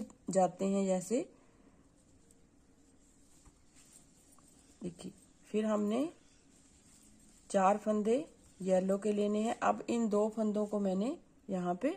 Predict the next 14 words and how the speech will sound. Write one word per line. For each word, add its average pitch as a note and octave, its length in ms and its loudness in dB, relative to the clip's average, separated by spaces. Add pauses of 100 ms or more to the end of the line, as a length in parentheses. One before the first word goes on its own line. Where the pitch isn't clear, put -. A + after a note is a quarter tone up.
ब्लू G3 280 -2
कलर F#3 280 2
में A3 200 -2 (420)
बनाना E3 400 -2
है। E3+ 100 -4
देखिए - 300 -8
इस E3+ 120 -12
तरह - 240 -6
से। D4+ 280 -6 (1900)
अब G3 180 0
ब्लू G3 240 -2
कलर A#3 300 2
ऐड A3 200 2
करेंगे A3 460 0